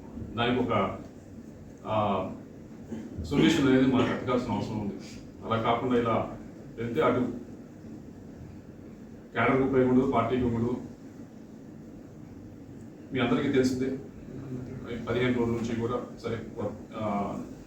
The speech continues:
కొత్త క్యాండిడేట్ తీసుకొద్దాం అనేది ఒక ప్రపోజల్ అంతా కూడా బయటకు రావడం జరిగింది. మాట్లాడిన తర్వాత ఇంకా బయటకు రావడం జరిగింది. దానివల్ల కొద్దిగా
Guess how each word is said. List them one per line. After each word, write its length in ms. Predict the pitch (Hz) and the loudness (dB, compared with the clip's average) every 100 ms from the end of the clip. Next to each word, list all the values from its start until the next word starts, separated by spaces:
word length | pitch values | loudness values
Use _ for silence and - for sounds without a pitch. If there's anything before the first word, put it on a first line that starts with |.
| - | -8
కొత్త 140 | 110 | -6
క్యాండిడేట్ 440 | 113 113 104 - 110 - - - - - - - | -2 0 0 -2 -4 -8 -10 -14 -16 -16 -14 -8
తీసుకొద్దాం 460 | 120 113 113 110 107 | -6 -2 -2 0 0
అనేది 320 | 107 117 127 - - 226 - - | 0 2 2 2 4 4 2 -6
ఒక 180 | - - | -4 -2
ప్రపోజల్ 440 | 113 123 113 113 98 - - - - - - - - | 0 0 2 2 0 -4 -12 -14 -12 -10 -10 -12 -10
అంతా 180 | - 107 | -4 -2
కూడా 140 | 107 | 0
బయటకు 340 | 107 101 107 104 | 0 0 0 0
రావడం 200 | 104 110 | 0 2
జరిగింది. 280 | 110 123 - | 2 4 4
మాట్లాడిన 440 | 110 104 110 101 | 4 2 0 -2
తర్వాత 240 | 104 101 | -2 0
ఇంకా 320 | 98 98 101 - - 95 | 0 0 -2 -4 -6 -2
బయటకు 200 | 98 104 | -2 0
రావడం 280 | - 101 95 | -2 -2 -4
జరిగింది. 300 | - - - - - - - - - - - - - - - - - - - | -4 -4 -6 -10 -14 -18 -16 -16 -14 -14 -14 -16 -16 -16 -14 -14 -16 -10 4
దానివల్ల 480 | 123 139 139 151 - - - - - - - - - - - | 8 8 8 8 8 6 -4 -12 -14 -14 -16 -16 -16 -16 -8
కొద్దిగా 520 | 127 127 127 131 - | -4 4 6 6 2